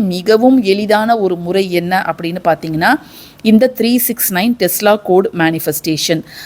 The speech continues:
அது என்ன டெஸ்லா அப்படின்னு நீங்க கேட்டீங்கன்னா, நிக்கோலஸ் டெஸ்லா அப்படிங்கிறவர் தான் இந்த மேனிஃபெஸ்டேஷன் முறையை முதன் முதல்ல உலகுக்கு,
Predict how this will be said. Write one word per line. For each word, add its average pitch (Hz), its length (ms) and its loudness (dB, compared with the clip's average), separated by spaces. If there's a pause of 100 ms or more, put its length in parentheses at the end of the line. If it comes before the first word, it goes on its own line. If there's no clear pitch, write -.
(100)
அது 180 260 2
என்ன 202 380 2
டெஸ்லா 180 440 2 (160)
அப்படின்னு 170 400 -2
நீங்க 170 140 -4
கேட்டீங்கன்னா, 170 600 -2 (380)
நிக்கோலஸ் 240 600 2 (100)
டெஸ்லா 190 460 0 (140)
அப்படிங்கிறவர் 170 640 -2
தான் 214 220 -2
இந்த 208 280 -2
மேனிஃபெஸ்டேஷன் 180 880 0
முறையை 185 420 2
முதன் 170 340 -2
முதல்ல 165 340 0
உலகுக்கு, 170 540 0